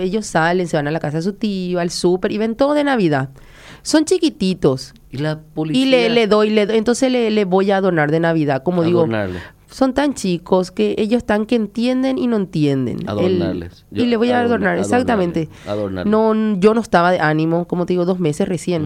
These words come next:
Speaker 2: Mm.
Speaker 1: ¿Qué te va a dar de ánimo de festejar, de ponernos? No hay lugar,
Speaker 2: Mm.
Speaker 1: ¿verdad? No es el momento, no es nada. O sea, gente, con el tiempo sí.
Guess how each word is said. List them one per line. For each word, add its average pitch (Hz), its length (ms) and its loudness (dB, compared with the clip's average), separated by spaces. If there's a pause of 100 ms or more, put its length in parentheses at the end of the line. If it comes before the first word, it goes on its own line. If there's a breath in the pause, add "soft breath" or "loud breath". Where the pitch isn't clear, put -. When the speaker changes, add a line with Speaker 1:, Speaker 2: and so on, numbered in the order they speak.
Speaker 2:
Mm. 92 120 -12
Speaker 1:
¿Qué 196 140 -2
te 196 80 0
va 170 80 0
a - 20 2
dar 143 120 0
de 147 80 0
ánimo 143 260 -2
de 151 60 -2
festejar, 151 680 -4
de 160 80 -2
ponernos? 147 500 -4
No 151 200 -2
hay 165 180 0
lugar, 135 440 -2 (100)
Speaker 2:
Mm. 85 160 -14
Speaker 1:
¿verdad? 139 200 -4
No 143 120 -4
es 151 80 0
el 147 280 -2
momento, 143 600 0
no 135 80 -2
es 143 120 -2
nada. 139 460 -6
O - 40 -20
sea, 139 160 -6
gente, 120 160 -4
con 175 140 0
el 156 140 -2
tiempo 185 340 0
sí. 117 220 -6